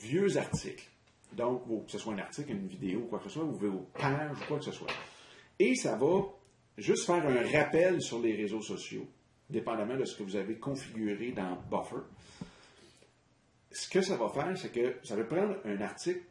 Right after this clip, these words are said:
que vous avez écrit il y a six mois, un an, deux ans, trois ans, qui peut être encore d'actualité et qui va le remettre sur les réseaux sociaux sans que vous ayez à y toucher.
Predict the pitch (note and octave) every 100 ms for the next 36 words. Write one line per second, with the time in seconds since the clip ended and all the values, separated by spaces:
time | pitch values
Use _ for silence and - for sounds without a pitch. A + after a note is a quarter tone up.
0 | - - G#2 F#2 F2+ A2 F#2 - G#2 C#3
1 | - _ _ _ _ _ _ _ _ _
2 | _ - F#3+ G2 G2+ - - - G3 C#3
3 | G2 F2+ - D3+ C#3+ B2 F2+ E2+ C#3+ A#2
4 | F#2 - - F3 F#3 F#2+ F#2 - - -
5 | - _ - - - B3 C#4 C#3 B2+ F3+
6 | - - - B2+ A#2+ G2 D3+ D#3 - -
7 | _ - - - - D3 G#3+ G#3+ - A2+
8 | C#3 C#3 C3+ C#3 - - - - - -
9 | _ _ _ - G2+ D3+ F3 G3+ G#3 -
10 | - D3 C3+ A#2+ B2 C3 D3+ B2 G2+ -
11 | C3+ D#3+ - F#3+ E3 B2 A#2 D3 - G#2+
12 | G#2 - - A2+ - -